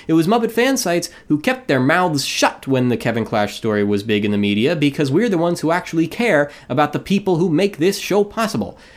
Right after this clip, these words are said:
So yeah, when one of their most important performers is recast,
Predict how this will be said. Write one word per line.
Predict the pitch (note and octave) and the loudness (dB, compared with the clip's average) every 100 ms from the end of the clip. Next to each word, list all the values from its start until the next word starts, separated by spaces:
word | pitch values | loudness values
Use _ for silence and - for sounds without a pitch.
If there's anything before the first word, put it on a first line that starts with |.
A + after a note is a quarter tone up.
| - - | -20 -4
So | - D4+ | 2 4
yeah, | C#4 A2 A#1+ | 4 2 0
when | C3 D#3+ D3 | 2 2 2
one | D#3+ B3 | 2 2
of | A3 | 2
their | G#3 G3 | 0 2
most | F#3+ G3 | 0 0
important | D#3 C#3 A#3 F#3+ | -2 2 2 2
performers | E3+ D#3 G#3 F#3+ D3+ C#3+ | -2 0 0 2 0 0
is | D3 C#3 B2 | 0 0 2
recast, | C3+ B2+ B3 A3 F3+ - | 0 0 -2 -2 -4 -6